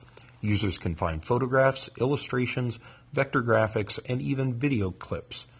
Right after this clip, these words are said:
Just visit pixabay dot com to get started. There are two really great things about Pixabay.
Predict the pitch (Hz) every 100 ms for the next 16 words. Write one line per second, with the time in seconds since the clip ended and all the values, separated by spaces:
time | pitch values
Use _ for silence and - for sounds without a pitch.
0 | - - - 139 - 104 104 98 - 151
1 | - 156 127 120 127 107 127 - 110 85
2 | 82 85 101 92 - - 87 78 71 -
3 | - - - - - - - 127 117 113
4 | 104 - 175 120 151 160 123 131 123 -
5 | 98 90 85 85 90 - 87 - 87 87